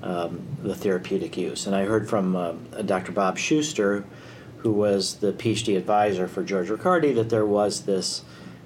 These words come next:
particular concern about M D M A affecting serotonin, and he felt that it was, um,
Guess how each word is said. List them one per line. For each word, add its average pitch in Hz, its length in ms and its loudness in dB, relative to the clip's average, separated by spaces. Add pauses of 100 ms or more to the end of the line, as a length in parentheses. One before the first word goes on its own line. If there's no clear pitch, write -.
particular 101 600 0
concern 113 560 2
about 92 380 2 (280)
M 107 200 -2
D 104 80 2
M 98 100 2
A 101 140 2
affecting 98 340 -2
serotonin, 127 800 2 (480)
and 107 240 2
he 131 140 0
felt 120 300 4
that 104 140 4
it 95 220 0
was, 101 440 0 (480)
um, 92 380 -2